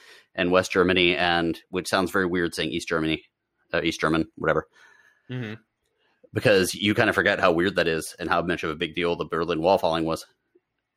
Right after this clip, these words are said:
Speaker 1: Um, and, like, the idea of the, <laughs> like, the East German communist, whatever. And there was just, like, all of these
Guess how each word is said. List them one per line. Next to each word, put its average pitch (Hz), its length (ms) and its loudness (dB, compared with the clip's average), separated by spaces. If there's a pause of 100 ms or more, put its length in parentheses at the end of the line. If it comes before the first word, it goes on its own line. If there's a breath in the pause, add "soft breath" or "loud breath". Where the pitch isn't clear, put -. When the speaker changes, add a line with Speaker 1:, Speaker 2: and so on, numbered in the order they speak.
(160)
Speaker 1:
Um, 87 420 0 (1080)
and, 87 560 2 (440 loud breath)
like, 85 260 -4
the 90 120 0
idea 90 300 0
of 82 380 -2
the, 90 100 -2 (200)
<laughs> - 140 -10
like, - 220 -4
the 82 340 2 (540)
East 90 200 -2
German 87 520 0 (300)
communist, 82 420 0
whatever. 87 260 4
And 87 140 4
there 95 80 4
was 113 180 2
just, - 180 2
like, 123 200 2
all 107 200 6
of 120 100 4
these 98 220 2